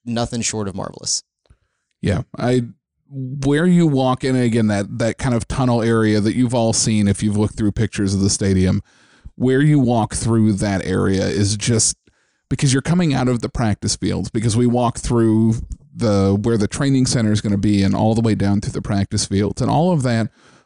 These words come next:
Speaker 2: was just, as Matt said, totally useless ground. Like, it was just nothing there. It was just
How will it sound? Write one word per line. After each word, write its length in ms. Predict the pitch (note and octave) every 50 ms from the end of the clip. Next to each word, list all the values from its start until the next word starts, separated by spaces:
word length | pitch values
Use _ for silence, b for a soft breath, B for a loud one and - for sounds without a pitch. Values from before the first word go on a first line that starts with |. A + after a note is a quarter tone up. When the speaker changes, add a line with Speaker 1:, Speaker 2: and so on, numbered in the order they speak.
| b b
Speaker 2:
was 180 | - C#3 C3 -
just, 300 | - - C3 C#3 - F2+
as 180 | A#2 C3+ B2+
Matt 260 | A#2+ B2 B2+ B2 G#2 -
said, 300 | - E3+ B2+ F#2+ F#2+ G2 - _ _ _ _ _ _ _
totally 380 | - - F3+ A#3 C#4 G3+ D#3 C#3
useless 440 | C3 D3 F3 E3 - C3+ G#2+ -
ground. 380 | - - D3 D#3+ A#2 G2+ - G#2 -
Like, 160 | A2 A#2+ C3+
it 40 | C#3
was 140 | C#3+ C#3+ C3
just 180 | E3 E3 C#3+
nothing 600 | D3+ C3+ C3+ C3+ C3+ B2+ - - A2+ G#2+ G#2+ G#2+
there. 280 | G#2+ B2 B2 A#2+ A2+ - A#2
It 80 | B2+
was 180 | - - A#2 A#2
just 260 | - C3+ C3 - b